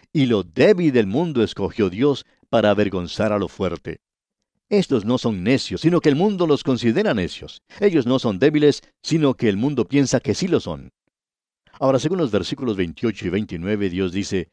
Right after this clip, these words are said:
"Y lo vil del mundo y lo menospreciado escogió Dios,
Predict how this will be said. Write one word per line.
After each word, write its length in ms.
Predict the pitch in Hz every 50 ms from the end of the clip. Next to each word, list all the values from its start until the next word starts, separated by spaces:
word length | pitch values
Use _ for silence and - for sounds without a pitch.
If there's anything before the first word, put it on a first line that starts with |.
| _ _ _ _ _ _ _ -
"Y 160 | 131 123 123
lo 200 | 117 107 98 92
vil 340 | 85 78 104 131 196 220 208
del 180 | 175 202 196 190
mundo 480 | 175 165 156 139 110 95 85 85 85 - - 127
y 140 | 160 156 147
lo 80 | 147
menospreciado 880 | 143 147 143 143 135 - - 123 117 - - 120 127 156 175 190 175 170
escogió 460 | 151 - - 123 117 - - 123 110
Dios, 420 | 98 95 104 120 135 143 - -